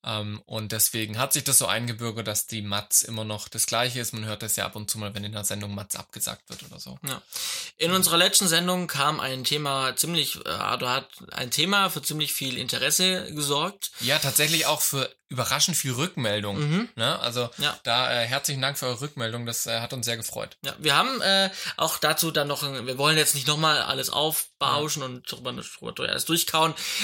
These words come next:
Speaker 2: Wir haben aber noch ein paar Zusätze, ein paar Nacht-, Nachtrag
Speaker 1: Nachtrag,
Speaker 2: an.
Speaker 1: ja, weil wir auch von euch drauf aufmerksam
Speaker 2: Genau.
Speaker 1: gemacht wurden. Ähm,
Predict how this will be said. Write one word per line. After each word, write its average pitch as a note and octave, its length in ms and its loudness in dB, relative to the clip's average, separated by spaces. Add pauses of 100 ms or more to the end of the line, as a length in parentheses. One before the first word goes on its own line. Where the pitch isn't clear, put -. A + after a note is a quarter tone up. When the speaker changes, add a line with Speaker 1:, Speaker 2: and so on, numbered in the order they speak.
(100)
Speaker 2:
Wir C#3 160 4
haben E3 140 4
aber D3 240 2
noch C3 160 -4
ein B2+ 60 -8
paar B2 180 -2
Zusätze, C3+ 360 0
ein A#2 60 -8
paar A#2 160 -6
Nacht-, A#2+ 420 -2
Nachtrag - 460 -2
Speaker 1:
Nachtrag, C#3 380 4
Speaker 2:
an. B2 60 0
Speaker 1:
ja, D#3+ 100 2
weil D#3 160 2
wir C3+ 80 4
auch C#3 80 0
von C3+ 160 -2
euch C3+ 160 0
drauf C3 200 -2
aufmerksam A#2+ 460 -2
Speaker 2:
Genau. G#2+ 140 -4
Speaker 1:
gemacht G#2+ 260 -6
wurden. B2 320 -4 (320)
Ähm, B2 380 0